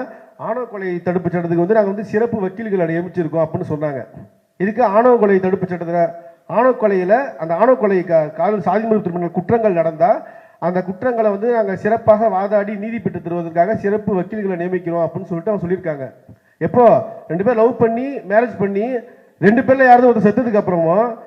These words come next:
இல்ல ரெண்டு கா-, ரெண்டு அந்த காதல் ஜோடிகளை கொன்னதுக்கு அப்புறம், இல்ல பையனை, பையனையோ பொண்ணையோ கொன்னதுக்கு அப்புறம் அவங்களுக்கு நீதி வாங்கி தரதுக்காக சிறப்பு வக்கீல்களை நியமிக்கிறாங்களாம்.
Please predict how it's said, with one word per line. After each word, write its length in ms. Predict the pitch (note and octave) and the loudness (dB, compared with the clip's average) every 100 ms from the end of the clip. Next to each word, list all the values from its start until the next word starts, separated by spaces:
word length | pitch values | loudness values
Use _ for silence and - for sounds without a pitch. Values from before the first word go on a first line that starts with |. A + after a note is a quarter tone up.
| - | -10
இல்ல 140 | F#3+ | -6
ரெண்டு 200 | G3+ G#3+ | -4 -4
கா-, 260 | G#3+ G#3 G#3 | -2 2 2
ரெண்டு 260 | G3+ G#3 | 2 0
அந்த 160 | G3 F3+ | -2 -4
காதல் 340 | F3+ G#3+ C4 | -2 0 0
ஜோடிகளை 420 | G3+ A3+ B3 A#3 G#3+ | 4 6 6 0 -2
கொன்னதுக்கு 360 | F#3+ A3+ A3 | 0 0 -2
அப்புறம், 360 | F#3+ F3 D#3+ G#3 | -2 -2 0 0
இல்ல 120 | G#3+ | 0
பையனை, 420 | G3 G#3+ A3 A#3 | -2 -2 0 -2
பையனையோ 400 | G#3+ G3+ A#3 C4 | -2 -2 0 0
பொண்ணையோ 420 | - G#3 A3 A3 A#3 | 0 -2 0 0 0
கொன்னதுக்கு 360 | G#3 A#3 A3+ G3+ | -2 -4 -4 -2
அப்புறம் 260 | G#3+ C4+ D#4 - - _ | -2 -2 -4 -12 -20 _
அவங்களுக்கு 480 | C3+ G#3 C4+ B3+ A#3 | -2 0 0 -2 0
நீதி 280 | B3 C#4+ C#4+ | 0 2 2
வாங்கி 220 | C4 B3 | 0 -2
தரதுக்காக 460 | A3+ A3 G#3+ B3 | -4 -4 -4 -4
சிறப்பு 320 | C#4 B3+ C#4 C4+ | -4 -6 -8 -10
வக்கீல்களை 360 | B3+ A#3+ A3+ | -8 -4 0
நியமிக்கிறாங்களாம். 680 | G#3 A3 G#3+ F#3 E3 D3 B2 | 2 2 2 0 0 -2 -6